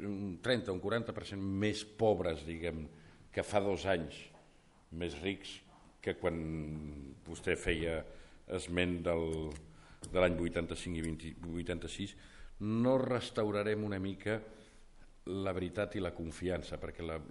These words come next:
la confiança es basa també en la veritat, diguem-ne, no ens creurem els balanços, els balanços de ningú, no prestarem o no podrem demanar crèdit, no sé què. Però, esclar,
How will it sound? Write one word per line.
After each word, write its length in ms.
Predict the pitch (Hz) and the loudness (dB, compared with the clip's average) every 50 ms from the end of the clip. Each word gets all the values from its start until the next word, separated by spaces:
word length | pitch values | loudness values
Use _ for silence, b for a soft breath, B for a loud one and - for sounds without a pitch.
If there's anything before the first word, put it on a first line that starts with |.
| - | -4
la 100 | 82 85 78 | -4 -4 -4
confiança 600 | - 82 76 78 85 90 87 87 - - 101 - - | -4 -6 -6 -4 -4 -2 -2 -2 -2 -4 -4 -4 -2
es 140 | - 90 80 73 | -4 -4 -2 0
basa 240 | 87 85 82 90 87 | -2 -2 -2 -4 -6
també 280 | - 82 78 76 80 87 85 | -4 -4 -4 -2 -2 -2 -2
en 100 | 82 82 | 0 -2
la 80 | 82 78 | -2 -2
veritat, 540 | 78 78 76 - 101 85 - - - - - 78 | -2 -4 -2 0 0 0 0 -2 -12 -14 -12 -10
diguem-ne, 360 | 78 78 78 71 76 78 76 | -8 -8 -8 -6 -6 -6 -4
no 160 | 76 80 85 | -2 -2 -2
ens 140 | 85 78 - | -2 -2 -4
creurem 380 | - 87 82 80 85 85 85 82 | -2 -2 0 0 0 0 0 -2
els 140 | 80 76 76 | -2 -2 -2
balanços, 480 | 80 78 80 80 80 - 87 82 73 71 76 - - B B B B B B B B - 76 | -2 -2 -2 -2 -4 -6 -8 -10 -8 -10 -12 -12 -14 B B B B B B B B -8 -8
els 120 | 80 73 78 | -6 -2 0
balanços 460 | 85 87 87 85 - - 90 80 76 | 2 2 2 0 0 -4 -4 -2 -2
de 80 | 82 80 | -2 -2
ningú, 260 | 82 80 85 104 98 | -2 -2 0 0 0
no 140 | 87 82 82 78 | 0 0 0 0
prestarem 580 | - 82 80 - - 90 80 87 98 98 101 98 98 B B B B B B - - 76 | 0 -2 -4 -2 2 4 8 8 8 8 8 2 0 B B B B B B -10 -6 -4
o 60 | 85 | -2
no 160 | 87 85 90 85 | 0 0 0 -2
podrem 840 | - 92 87 85 87 80 82 80 80 78 80 82 82 82 80 80 78 | -2 -2 0 0 2 0 0 -2 -4 -4 -2 -2 -2 -2 -2 -2 0
demanar 360 | 80 85 80 85 85 85 85 85 | 0 2 2 2 2 2 0 0
crèdit, 360 | - 92 90 85 85 82 82 | 2 2 2 4 2 0 -2
no 100 | 82 82 76 | -4 -6 -6
sé 120 | 78 73 | -8 -10
què. 80 | 78 73 B B B B B B B B B B B B B B - | -10 -12 B B B B B B B B B B B B B B -12
Però, 140 | - 95 95 | -10 -6 0
esclar, 180 | - 131 117 | 4 6 6